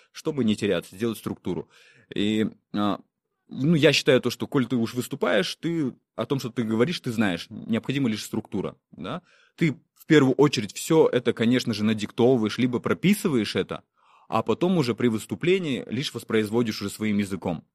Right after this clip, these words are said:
Ты не учишь, ты подготовился, И это выглядит натурально, естественно, потому что ты где-то можешь забыть слово, подобрать другое слово, и люди чувствуют, что это идёт от сердца.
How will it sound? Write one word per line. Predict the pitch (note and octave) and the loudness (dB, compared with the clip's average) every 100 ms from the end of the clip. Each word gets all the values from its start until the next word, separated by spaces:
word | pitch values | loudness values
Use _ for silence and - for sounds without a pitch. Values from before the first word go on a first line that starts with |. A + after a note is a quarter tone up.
| _ _ | _ _
Ты | - | 0
не | B2 A#2+ | 4 4
учишь, | B2+ C3 G#2 - | 4 0 -2 -6
ты | C3 | 0
подготовился, | A#2+ A2+ A2+ G#3 D#4+ A#3 - F2+ - _ _ - | 0 4 4 4 2 0 -4 -10 -16 _ _ -2
И | B2 | 2
это | B2+ D#3 D#3 | 2 2 -2
выглядит | C#3+ B2 A#2+ | -4 -4 -4
натурально, | A#2 A2 B2 D3+ F3+ F3 | -4 -4 -4 -4 -4 -6
естественно, | D3 A2+ G#2+ - B2 - G2 E2+ | -8 -8 -6 -4 -6 -6 -8 -8
потому | - A#2 | -8 -10
что | B2 - | -10 -10
ты | |
где-то | C#3+ D3+ D3 | -6 -4 -2
можешь | D3 B2 | 0 0
забыть | C#3 C#3 B2+ | 0 -2 -4
слово, | A#2+ A#2+ A2+ | 0 0 2
подобрать | A#2+ B2 D3+ D3 | 0 0 2 2
другое | A#2+ A#2+ A#2 A2+ | 0 2 4 4
слово, | G#2+ A2+ G#2+ G2+ - - | 2 0 0 0 -6 -2
и | C3 | 0
люди | C#3+ B2 | 0 0
чувствуют, | D3 F#3 B2 | -2 -4 -8
что | - | -8
это | A#2 A2+ | -4 -2
идёт | A2 A2 | 0 -2
от | - | 0
сердца. | G#2+ - - | -2 -2 -8